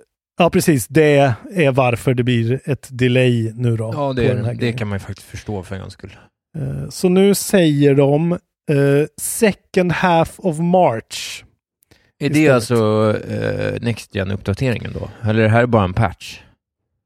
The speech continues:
Speaker 1: Det är en patch, det är inte Next Gen-uppdatering, men det, det ska ändå vara en väldigt, eh,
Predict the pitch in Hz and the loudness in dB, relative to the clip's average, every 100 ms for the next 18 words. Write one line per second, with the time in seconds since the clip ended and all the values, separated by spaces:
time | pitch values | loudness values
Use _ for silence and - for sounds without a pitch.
0 | _ 139 220 254 247 180 180 - - 190 | _ 0 2 2 0 0 0 -4 -2 0
1 | 208 175 208 202 - 143 135 147 127 139 | 0 -2 0 -2 -2 -2 -2 -4 -2 -2
2 | 147 165 170 165 175 170 180 - 190 185 | 0 0 0 0 0 0 0 2 0 2
3 | 175 175 156 135 131 165 143 151 135 131 | 2 2 4 4 2 -2 2 2 2 0
4 | - 143 135 131 127 127 | -4 0 2 4 4 2